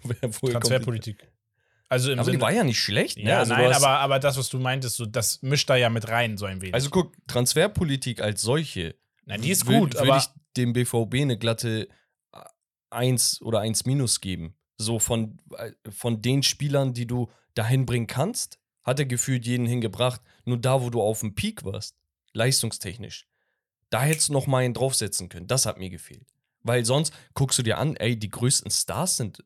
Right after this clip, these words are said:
Speaker 1: äh, durch, durch die, äh, die schwarz-gelbe Farbe da groß geworden.
Speaker 2: Ja gut, er hat's, genau, er hat geschafft, B V B zu einem der attraktivsten Vereine Europas zu machen für junge Spieler. Es ist aber kein attraktiver Verein für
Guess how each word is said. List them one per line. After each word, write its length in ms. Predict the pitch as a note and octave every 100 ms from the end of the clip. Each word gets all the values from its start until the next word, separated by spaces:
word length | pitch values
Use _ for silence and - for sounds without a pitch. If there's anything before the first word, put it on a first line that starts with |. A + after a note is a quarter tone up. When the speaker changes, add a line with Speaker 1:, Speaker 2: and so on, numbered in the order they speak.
| -
Speaker 1:
äh, 80 | E2
durch, 480 | - G#2+ G2+ - A2+
durch 300 | G2+ - -
die, 180 | A#2 E2
äh, 180 | F#2+
die 240 | F#2+ A#2+ G#2
schwarz-gelbe 840 | - A2 G#2+ A2 G2+ G2 F#2+ E2+
Farbe 340 | - A2+ F3+ F#2+
da 200 | F2 D2
groß 300 | - F#2+ -
geworden. 380 | D#2+ D#2+ - G2+ -
Speaker 2:
Ja 120 | A#2
gut, 200 | D3+ E3+
er 140 | C#3+ C#3+
hat's, 200 | - -
genau, 260 | D#3+ D#3+ A2
er 100 | B2
hat 240 | C3+ -
geschafft, 380 | B2+ - C#3+ - _ _
B 100 | A#2+
V 140 | B2 B2+
B 140 | C3+
zu 120 | -
einem 320 | A#2+ A#2+ A#2+
der 100 | A#2
attraktivsten 800 | A#2 - G#2+ C#3 B2+ - A2 G#2+ _ _
Vereine 380 | - A2+ A2+ A#2
Europas 360 | A#2 C3 B2
zu 80 | -
machen 360 | A#2+ A#2 A2+ _ _
für 400 | - A2+ G2+ -
junge 500 | _ A2 G#2 A#2+ E3
Spieler. 480 | D#3+ - E3+ G#3 G#3 _ _ _ _ _ _ _ -
Es 180 | -
ist 100 | A2
aber 140 | A2 G#2+
kein 240 | B2 C3+
attraktiver 420 | A#2 B2 - B2
Verein 300 | G#2+ A2 A2
für 340 | - A2 G#2